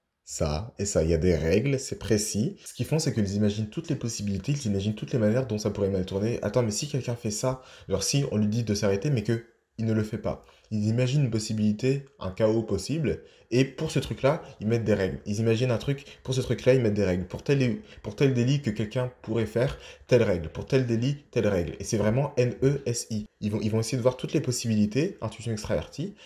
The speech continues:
et ils vont instaurer des règles et des trucs précis, S I, pour chacune de ces possibilités-là, pour justement les éviter toutes. Et au final, genre, quand N E et S I marchent ensemble, eh ben,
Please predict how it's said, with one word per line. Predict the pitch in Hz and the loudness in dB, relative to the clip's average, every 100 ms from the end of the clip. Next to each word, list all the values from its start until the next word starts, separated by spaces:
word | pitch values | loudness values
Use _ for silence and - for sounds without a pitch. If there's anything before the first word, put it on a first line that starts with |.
| - | -6
et | 101 | 0
ils | |
vont | 107 135 - - | 2 0 -4 -12
instaurer | - 113 120 127 | -8 -2 4 4
des | 131 101 | 4 4
règles | 101 135 135 | 4 4 2
et | 185 | -2
des | 202 | -4
trucs | - 143 | -4 -4
précis, | - 127 - 139 180 - _ | -2 -2 -2 -4 -6 -10 _
S | 123 - - | -6 -6 -6
I, | 139 185 - _ | -4 -4 -10 _
pour | - | -6
chacune | - 143 139 160 | 0 2 2 0
de | 127 | 0
ces | 110 107 | 0 -2
possibilités-là, | 107 - 104 98 101 127 | -2 0 -2 0 -2 -2
pour | - 95 | -4 -6
justement | 101 104 123 | -4 0 0
les | 101 101 | 2 2
éviter | 104 104 107 | 0 0 -6
toutes. | 107 85 - _ _ _ - | -8 -12 -14 _ _ _ -6
Et | |
au | 104 | -4
final, | - 117 160 127 | 0 4 4 2
genre, | 87 - - | 0 -2 -2
quand | - - | -2 2
N | 131 131 - | 0 0 0
E | 139 131 | 0 0
et | 101 - | -4 -2
S | 113 - - | -2 -4 -6
I | 139 | -4
marchent | 107 - | -2 -4
ensemble, | 98 - 180 165 | -6 -2 -2 -2
eh | 95 | 0
ben, | 95 | 0